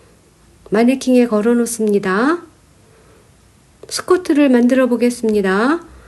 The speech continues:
스커트에 주름 세 개 있습니다. 핀으로 주름 세 개를 고정을 한 후에 고정 스티치를 해줍니다.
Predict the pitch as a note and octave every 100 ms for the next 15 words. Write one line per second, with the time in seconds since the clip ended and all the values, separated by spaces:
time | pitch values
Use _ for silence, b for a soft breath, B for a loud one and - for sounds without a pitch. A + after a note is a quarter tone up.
0 | B - - F4 E4+ D4 C4+ C4 B3 B3
1 | B3 D4 C#4+ C4+ - A#3 A3 G#3 G3 A#3+
2 | E4+ F4+ b b b b - E4+ E4+ C#4+
3 | C#4 D4+ D4+ A#3+ B3 B3 D4+ C#4+ B3+ B3
4 | A#3+ A#3 A3+ A3 A3 A3 A3+ C#4 A#3 G3+
5 | A#3+ D#4+ B B B B - C4 C#4 C4
6 | - - C#4 - C#4 B3 D#4 D#4+ D4+ B3
7 | G3+ G3 C4 F4+